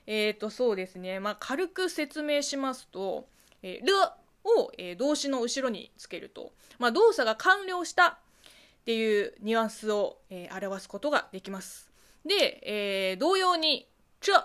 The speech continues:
をつけると、まあ、現在進行形。こう、こうをつけると、えー、現在完成形というニュアンスを、えー、表します。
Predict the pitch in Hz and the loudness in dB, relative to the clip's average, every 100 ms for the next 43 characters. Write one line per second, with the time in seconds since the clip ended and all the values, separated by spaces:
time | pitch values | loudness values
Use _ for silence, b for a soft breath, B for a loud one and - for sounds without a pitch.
0 | - - 466 294 - - 196 170 - 453 | 2 2 6 6 2 -6 -6 -2 6 6
1 | - - _ - 196 214 254 208 165 - | 6 -2 _ -10 -2 2 2 2 -2 -2
2 | 226 208 - 185 165 - - - _ _ | -2 -4 -6 -8 -8 -14 -16 -18 _ _
3 | _ _ - 185 - - 523 - - _ | _ _ -10 -10 -4 8 8 8 0 _
4 | 196 196 - 202 - - 453 - - B | -12 -10 -6 -6 -4 4 6 6 -2 B
5 | B B B B - 202 196 185 185 185 | B B B B -8 -6 -4 -4 -4 -6
6 | 185 185 _ - 285 349 359 277 202 190 | -8 -12 _ 2 6 6 4 0 0 -4
7 | - - 311 370 349 339 339 330 427 _ | -4 -2 -2 -2 -2 0 0 -2 -2 _
8 | _ _ _ _ _ - 453 440 427 285 | _ _ _ _ _ 4 8 8 8 6
9 | 277 294 285 277 277 - 277 277 453 - | 6 6 6 4 -2 -4 2 8 8 6
10 | - _ - 185 180 208 254 233 220 208 | 0 _ -16 -14 -6 0 2 2 0 -6
11 | 185 - - | -10 -14 -18